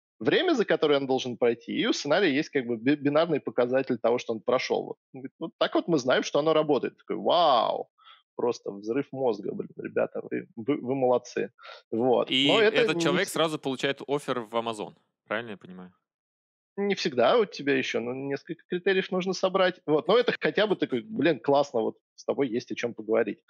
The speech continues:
Speaker 1: Вот. А, на самом деле, я щас, пока это говорил, я так подумал, что, как бы, когда у тебя распределенная система, и когда у тебя там не два сервера, даже ответ end-to-end сценария, он тебе не гарантирует ничего,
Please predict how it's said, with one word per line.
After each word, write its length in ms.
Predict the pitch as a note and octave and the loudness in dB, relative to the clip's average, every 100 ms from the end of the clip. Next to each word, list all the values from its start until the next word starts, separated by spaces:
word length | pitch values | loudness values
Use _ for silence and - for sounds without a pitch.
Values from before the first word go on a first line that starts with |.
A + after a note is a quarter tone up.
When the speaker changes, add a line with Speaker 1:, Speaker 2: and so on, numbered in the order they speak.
| - - - - | -18 -18 -18 -8
Speaker 1:
Вот. 480 | A2+ B2 A2+ A2 - - | -2 0 2 0 -4 0
А, 340 | B2+ A#2 A#2 | 4 4 4
на 140 | A#2+ | 0
самом 240 | C3 F3+ F3+ | 0 0 2
деле, 380 | F3+ E3 D#3 - - | 2 4 2 -2 -2
я 180 | C3 | 0
щас, 160 | - C3 - | 0 -4 -4
пока 200 | C#3+ E3+ | 0 2
это 160 | D3+ D3 | 2 0
говорил, 360 | C#3 D3+ F#4 | 2 4 4
я 80 | C#4 | 2
так 180 | D#3 - | 0 -2
подумал, 300 | C#3+ F#3 D#3+ | -2 0 -2
что, 280 | - C#3 - _ | -2 -4 -4 _
как 120 | - C#3 | -4 -4
бы, 80 | |
когда 260 | B2+ C#3+ D#3 | -2 0 2
у 60 | E3 | 2
тебя 160 | E3 | 2
распределенная 680 | D3+ - D#3 F3 A#3+ F#4 G3+ | 0 -2 -4 0 0 2 0
система, 640 | - C#3 - C3 G#2+ A2 - | -2 -8 -2 0 0 -2 -6
и 80 | B2 | -10
когда 200 | A2+ B2+ | -4 -2
у 60 | A#2+ | -2
тебя 140 | A#2+ | -2
там 220 | A2 G#2+ B2 | -4 -6 -6
не 80 | |
два 220 | C#3 D3+ C#3+ | 0 0 0
сервера, 540 | - C#3 A2 G#2+ G#2+ - - - | 2 0 2 0 -2 -8 -20 0
даже 360 | E3 F3 F#3+ - | 2 4 2 0
ответ 480 | D#3+ D3+ E3 F3+ E3+ - | -2 0 2 2 2 0
end-to-end 380 | E3 E3 E3 D#3 | -2 2 2 2
сценария, 580 | - F#3+ G#3 C#3 A2+ A#2+ | -2 2 4 6 4 2
он 140 | C#3+ C#3 | -2 -2
тебе 180 | C3+ | -4
не 180 | C3+ D3+ | -2 -2
гарантирует 720 | C#3 C#3+ D#3 E3+ G3 D3 A2+ A2 | 2 2 2 0 0 2 2 -2
ничего, 500 | A#2 - D3 G#3 | -6 -4 2 2